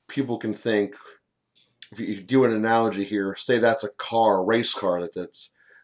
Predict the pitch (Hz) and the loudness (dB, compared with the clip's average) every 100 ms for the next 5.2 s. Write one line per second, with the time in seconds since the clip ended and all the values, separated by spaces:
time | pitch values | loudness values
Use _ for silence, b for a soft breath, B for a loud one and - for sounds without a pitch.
0 | - 98 - 113 107 101 127 117 107 101 | -10 -4 2 2 4 2 0 0 -2 -2
1 | 101 98 98 98 107 101 90 92 92 - | 0 0 0 -2 0 2 2 0 -2 -4
2 | 107 117 127 110 110 104 104 104 95 82 | -2 2 4 4 4 4 2 0 -2 -4
3 | 90 85 - 87 b b _ 107 98 104 | -8 -8 -8 -8 b b _ -8 -2 -2
4 | - 98 92 90 85 - 90 82 82 - | 0 -2 -2 -6 -8 -8 -8 -8 -8 -8
5 | - | -10